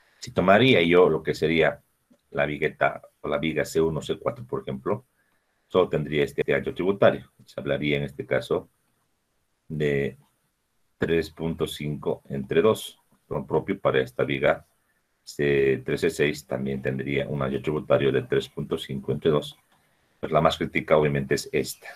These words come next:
C dos, C cinco, la del medio tiene mayor área. Entonces, dicho esto, haciendo el análisis, lo propio, ¿no? Tal cual, calculamos las cargas. Aquí un poco la diferencia es que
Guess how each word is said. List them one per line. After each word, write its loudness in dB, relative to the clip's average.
C -2
dos, 0
C -12
cinco, -14
la 0
del 0
medio 0
tiene -4
mayor 2
área. -4
Entonces, -2
dicho 6
esto, 4
haciendo -4
el 2
análisis, -2
lo -4
propio, 0
¿no? -2
Tal 4
cual, 4
calculamos 4
las 2
cargas. 2
Aquí 2
un 2
poco 6
la 8
diferencia 0
es -4
que 0